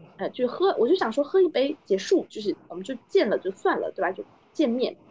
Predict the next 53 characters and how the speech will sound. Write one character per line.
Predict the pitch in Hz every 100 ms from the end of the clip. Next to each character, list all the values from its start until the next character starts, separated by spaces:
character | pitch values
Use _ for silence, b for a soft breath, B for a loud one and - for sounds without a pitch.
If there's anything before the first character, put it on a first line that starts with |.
| B - - - B B B -
然 | 294
后 | 403
呢， | 349 294
他 | 349
说 | 370
你 | 330
要 | 156 170 -
吃 | - 311
什 | 196
么？ | 90
我 | 214
说 | 262
我 | 240
不 | 247
吃， | - 254
我 |
就 | 208
喝 | 220 285
一 | 262
杯 | 247 233 254
那 | 240
个 | - 139 220 240 _ _ -
<clears throat> | 302 240
白 | -
葡 | - 247
萄 | 220
酒 | 170
就 | 175
好 | 196 -
了。 | - _ _ _ _ _ _ _ _
呃， | 190 170 -
在， | 294 - 339
在 | 285
Baker's | 311 311 -
Spice。 | 247 - - - - - - - -
然 | 254
后 | 349
呢， | 302 277 - - _ -
然 | 240 262
后 | 508
我 |
就 | 214
点 | 220 240 185
了， | 165 - -
他 | 240
就 | 240
说 | - -
，“哦， | 247
好， | -
好， | 185 196
好。” | - -
然 |
后 | 190